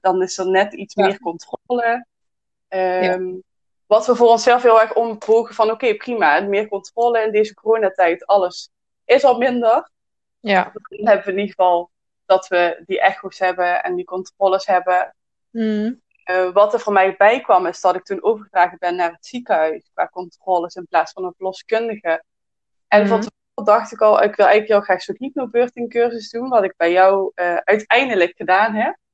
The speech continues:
Speaker 2: Mm, <laughs> ja.
Speaker 1: En waarbij ik toen, ehm, dacht, "Oh ja, dat gaat me nu wel heel erg helpen, omdat ik, dat is dan mijn vastigheid. Dan ga ik het gewoon op eigen kracht doen."
Speaker 2: Mhm.
Speaker 1: Ehm,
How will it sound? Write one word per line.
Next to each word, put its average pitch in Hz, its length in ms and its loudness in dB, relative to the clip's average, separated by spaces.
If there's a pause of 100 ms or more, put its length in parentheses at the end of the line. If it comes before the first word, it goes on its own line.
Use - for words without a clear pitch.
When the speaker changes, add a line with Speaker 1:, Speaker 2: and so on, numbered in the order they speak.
(220)
Speaker 2:
Mm, 226 380 -2
<laughs> 226 260 0
ja. 170 160 -2 (600)
Speaker 1:
En 196 160 2
waarbij 202 360 4
ik 208 120 -4
toen, 214 480 0
ehm, 185 720 4 (600)
dacht, - 480 0 (680)
"Oh 226 120 2
ja, 160 160 2
dat 165 180 0
gaat - 200 2
me 208 80 -2
nu 226 200 -4
wel 175 180 4
heel 170 220 0
erg 175 140 -2
helpen, 185 360 0
omdat 185 280 2
ik, 185 100 -6 (200)
dat 208 240 2
is 202 100 -18
dan 190 160 0
mijn 185 140 -4
vastigheid. 196 760 0
Dan 196 120 -6
ga 190 140 0
ik 185 80 -2
het - 140 -20
gewoon 190 160 -8
op - 60 -20
eigen 190 280 -4
kracht 233 360 -2
doen." 240 360 -4 (520)
Speaker 2:
Mhm. 214 140 -2
Speaker 1:
Ehm, 185 720 -2